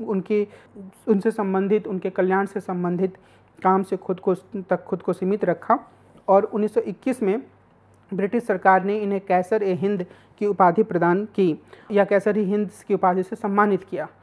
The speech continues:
रमाबाई इस समय तक काफ़ी बीमार रहने लगी थीं और यह पुरस्कार उनकी पुत्री ने ही लिया। उनके बदले में मनोरमा ने,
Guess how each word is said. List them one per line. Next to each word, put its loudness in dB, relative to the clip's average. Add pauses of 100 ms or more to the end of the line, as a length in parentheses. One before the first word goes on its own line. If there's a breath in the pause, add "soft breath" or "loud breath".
(340 soft breath)
रमाबाई 4
इस -6
समय -4
तक -4
काफ़ी -2
बीमार 0
रहने 0
लगी -2
थीं -6 (540 soft breath)
और 0 (180)
यह 6
पुरस्कार 4
उनकी -6
पुत्री -2
ने 0 (380 soft breath)
ही 2
लिया। 2 (180)
उनके -4
बदले -2
में -2
मनोरमा 0
ने, -4